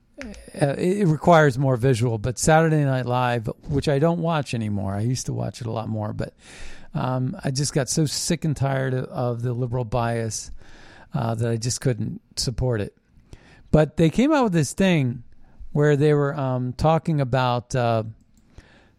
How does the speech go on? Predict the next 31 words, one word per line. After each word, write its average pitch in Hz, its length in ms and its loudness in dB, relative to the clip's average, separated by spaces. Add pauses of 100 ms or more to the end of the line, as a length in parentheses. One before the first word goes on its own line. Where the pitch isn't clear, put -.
(140)
talking 196 400 2
about 139 460 0 (600)
covid 175 420 6
masks 147 600 2
and 135 160 0
mandates, 139 760 0 (460)
and 151 220 6
it 156 40 6
was 135 200 4
really 175 380 6
funny. 127 460 2
It's, 117 280 -6
uh, 123 300 -2 (160)
it 170 120 -2
went 160 260 0
viral 123 520 0 (380)
all 143 240 2
over, 131 500 0
uh, 113 260 0
the 117 220 -2
internet, 117 500 -4 (720)
and, 127 380 0
um, 113 420 0 (680)
it 180 40 0
was 131 160 2
actually 156 420 2
kind 147 280 0
of 127 100 -4
cool 170 340 0
to 123 280 -2
see 151 400 0